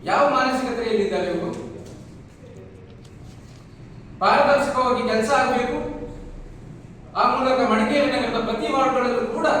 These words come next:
ರಸ್ತೆ ಕಾಮಗಾರಿ, ಗುಂಡಿ ಮುಚ್ಚುವ ಕೆಲಸಗಳು ಆಗ್ಬೇಕು ಅಂತ ಹೇಳೋದು ಹಿತದೃಷ್ಟಿಯಲ್ಲಿ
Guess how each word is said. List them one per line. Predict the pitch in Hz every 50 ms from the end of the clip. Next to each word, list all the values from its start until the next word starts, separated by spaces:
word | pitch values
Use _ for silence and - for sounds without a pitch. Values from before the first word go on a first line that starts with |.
| - - - - - - - - - - - - -
ರಸ್ತೆ | - 202 202 202 277 277 262
ಕಾಮಗಾರಿ, | 240 240 208 220 226 220 226 226 226 226 233 - - -
ಗುಂಡಿ | - 202 208 226
ಮುಚ್ಚುವ | - - - - 226 220
ಕೆಲಸಗಳು | 220 214 214 208 - 214
ಆಗ್ಬೇಕು | 208 208 - - 285 294 302 294 - - - 247
ಅಂತ | 233
ಹೇಳೋದು | 233 233 220 208 208 202 208
ಹಿತದೃಷ್ಟಿಯಲ್ಲಿ | 202 - 269 269 - 220 214 - 220 220 214 202 196 - - 190 - - - -